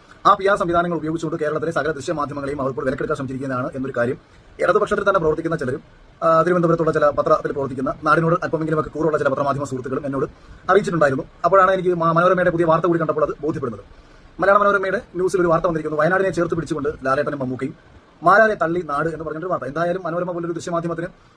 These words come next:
കേവലം, ആ, ഒന്നും അല്ലാതിരിക്കുന്ന ഒരുവന്റെ ഒരു ഫോട്ടോയും പേരും കൂടെ വെച്ചുകൊണ്ട് ഈ, ഈ സാഹചര്യത്തിൽ ഇങ്ങനെ ഒരു വാർത്ത ചെയ്യണമെങ്കിൽ എവിടേക്കോ ഞാൻ പറഞ്ഞത് ആർക്കൊക്കെയോ പൊള്ളിയത് കൊണ്ടാവാം. ഇനി ഞാൻ എന്തുകൊണ്ടാണ് ഇത് പറയേണ്ടി വന്നത്? പ്രിയപ്പെട്ട മനോരമയോടും ന്യൂസ് ട്വന്റി ഫോറിനോടും ഏഷ്യാനെറ്റിനോടും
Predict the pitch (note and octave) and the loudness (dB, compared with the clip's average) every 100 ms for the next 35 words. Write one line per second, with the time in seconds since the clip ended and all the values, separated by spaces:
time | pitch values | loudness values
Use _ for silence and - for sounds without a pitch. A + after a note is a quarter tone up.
0 | - E3+ F3+ F#3 E3+ F3 F3+ F3+ F3+ F3+ | -2 0 2 2 0 0 0 0 2 0
1 | E3+ F3 E3+ F3 F3 - E3+ D#3+ E3 F3+ | 0 -2 0 0 -2 -2 -4 -2 0 0
2 | D#3+ D#3+ F3+ F3 D3+ F3 E3 F3 - E3+ | 0 -2 0 0 0 -2 -2 -6 -8 -4
3 | E3+ - - G3+ F#3 F#3+ F#3+ F3+ F#3 F#3 | -4 -6 -8 2 4 4 2 0 0 2
4 | D#3+ F#3+ D#3 E3+ E3+ D#3 - - - - | 2 2 0 0 -2 -2 -6 -16 -20 -20
5 | - A2+ B2+ C#3+ D3+ D3 D3 D3+ D3+ D#3 | -16 -4 -2 0 2 2 2 0 -2 -6
6 | - - E3 F#3 F3+ F#3+ G#3 G3+ D#3+ B2+ | -10 0 2 4 2 2 4 4 4 2
7 | - - - - A3 E3+ - G3 G#3+ G3+ | 0 -8 -18 -2 0 0 -4 0 2 2
8 | A#3 G#3+ A3 F#3+ F#3 E3+ F#3 F#3 D#3+ C#3+ | 2 4 4 4 2 2 2 2 2 0
9 | - - - - F3+ G#3+ A3 F3 C3+ D3+ | -8 -14 -18 -4 0 2 2 4 4 4
10 | E3 F3 D3 A3+ - - C#3 E3 F#3+ F#3+ | 4 2 0 -4 -16 -10 -4 0 2 4
11 | F#3 E3+ E3 - B2 C#3 F3+ F#3 F3 E3+ | 4 4 2 0 -4 0 2 2 2 2
12 | B2+ | 2